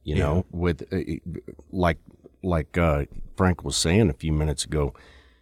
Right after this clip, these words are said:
Speaker 1: you have an appreciation because you know what it takes to, to not only draw the tag, but what it takes to,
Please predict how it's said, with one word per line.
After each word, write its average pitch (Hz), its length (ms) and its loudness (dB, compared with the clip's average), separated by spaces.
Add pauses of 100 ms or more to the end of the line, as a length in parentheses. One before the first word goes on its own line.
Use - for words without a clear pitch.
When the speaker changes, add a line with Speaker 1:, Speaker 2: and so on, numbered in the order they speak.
(320)
Speaker 1:
you 85 160 0
have 113 160 6
an 120 60 6
appreciation 113 760 6
because 85 300 -2
you 117 80 8
know 120 200 12
what 95 160 6
it - 140 -6
takes 98 340 -4
to, 85 280 0 (540)
to 87 180 2
not 117 280 8
only 92 480 6 (800)
draw 95 380 8
the 90 120 0
tag, 120 600 0
but 92 200 -4
what 101 180 4
it - 140 2
takes 107 320 0
to, 90 240 2